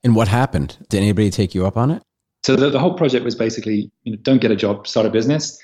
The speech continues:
Speaker 2: And it's not that we were offering them millions of dollars to go away and create something, right? I mean, it was a very small investment for these people, individuals to,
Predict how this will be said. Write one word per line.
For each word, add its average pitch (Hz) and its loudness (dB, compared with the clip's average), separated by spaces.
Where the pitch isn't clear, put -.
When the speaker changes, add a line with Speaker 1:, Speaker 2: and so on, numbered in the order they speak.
Speaker 2:
And 127 2
it's 123 2
not 135 4
that 113 -2
we 107 2
were 127 -2
offering 120 4
them 110 4
millions 117 4
of 104 -2
dollars 110 -2
to - -8
go 104 0
away 104 0
and 104 -2
create 101 -2
something, 101 -2
right? 104 2
I - -6
mean, 104 4
it 104 0
was 104 0
a 104 2
very 104 2
small 110 2
investment 117 2
for 120 -2
these 110 2
people, 113 0
individuals 113 0
to, 113 0